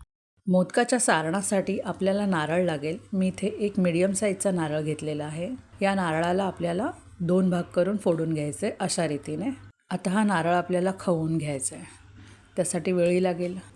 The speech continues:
अशा रीतीने वेळेवर हा नारळ आपल्याला खवून घ्यायचा आहे, पण हा आपल्याला सरसकट खवायचा नाही आहे. जेवढा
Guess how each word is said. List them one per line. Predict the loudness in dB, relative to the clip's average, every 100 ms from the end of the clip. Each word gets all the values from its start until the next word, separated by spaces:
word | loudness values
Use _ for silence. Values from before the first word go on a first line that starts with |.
| -6
अशा | -2 0
रीतीने | 0 -2 -2 -2 0
वेळेवर | 2 2 2 0
हा | -2 -2
नारळ | -2 0 -2
आपल्याला | -2 -4 -4 -2
खवून | 2 2 2
घ्यायचा | 0 -4 -6 -6
आहे, | -8 -14 -20 -20 -20 _ 2
पण | 4
हा | 6
आपल्याला | 4 6 4 4
सरसकट | 6 4 4 2 2 0
खवायचा | 0 2 2 0
नाही | 0 0 0 0
आहे. | -4 -4 0
जेवढा | 4 4 4